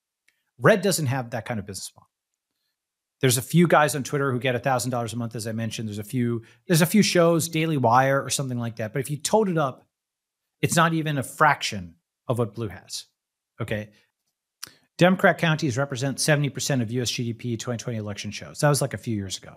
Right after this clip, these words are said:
right? And basically, like, Blues have all the money, right? Um,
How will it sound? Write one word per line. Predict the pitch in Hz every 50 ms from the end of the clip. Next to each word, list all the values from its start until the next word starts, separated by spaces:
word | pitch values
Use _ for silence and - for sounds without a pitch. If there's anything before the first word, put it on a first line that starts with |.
| _ _
right? | 120 110 113 127 - _ _ _ _ _ _ _ _ _ _
And | 151 143 131 127 131 - - _ _ _ _ -
basically, | 170 175 165 - 165 - 151 147 139 139 139
like, | 131 127 127 123 120 117 - - _ _ _ _ _ _ _ _ _ _ - - - _ _ _ _ _ _ _ - - - -
Blues | 151 123 120 143 165 160
have | 196 185 170
all | 185 196 196
the | 214
money, | 214 247 254 156 107 - - _ _ -
right? | 113 110 127 160 - _ _ _ _ _ _ _ _
Um, | - 147 135 127 123 131